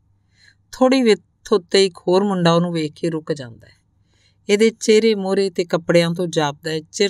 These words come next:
ਤੋਂ ਸ਼ਹਿਰ 'ਚ ਰਹਿੰਦਾ ਆ ਰਿਹਾ ਹੈ। ਜਿਸ ਤਰ੍ਹਾਂ ਦਾ ਉਹ ਦਿਸਦਾ ਹੈ, ਸ਼ਹਿਰ ਨੇ ਉਹਨੂੰ ਇਸ ਤਰ੍ਹਾਂ ਦਾ ਬਣਾ ਦਿੱਤਾ ਹੈ। ਕੱਪੜੇ ਚਿੱਕੜ ਵਰਗੇ, ਮੈਲਾ ਚਿਹਰਾ, ਢੀਠ ਅੱਖਾਂ।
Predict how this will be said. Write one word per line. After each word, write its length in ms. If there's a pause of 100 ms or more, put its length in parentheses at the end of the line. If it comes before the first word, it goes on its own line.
(120)
ਤੋਂ 140
ਸ਼ਹਿਰ 320
'ਚ 160
ਰਹਿੰਦਾ 420
ਆ 80
ਰਿਹਾ 180
ਹੈ। 120 (560)
ਜਿਸ 260
ਤਰ੍ਹਾਂ 260
ਦਾ 120
ਉਹ 80
ਦਿਸਦਾ 400
ਹੈ, 140
ਸ਼ਹਿਰ 440
ਨੇ 260
ਉਹਨੂੰ 220
ਇਸ 160
ਤਰ੍ਹਾਂ 240
ਦਾ 140
ਬਣਾ 300
ਦਿੱਤਾ 340
ਹੈ। 140 (480)
ਕੱਪੜੇ 420
ਚਿੱਕੜ 520
ਵਰਗੇ, 440
ਮੈਲਾ 540
ਚਿਹਰਾ, 560
ਢੀਠ 500
ਅੱਖਾਂ। 320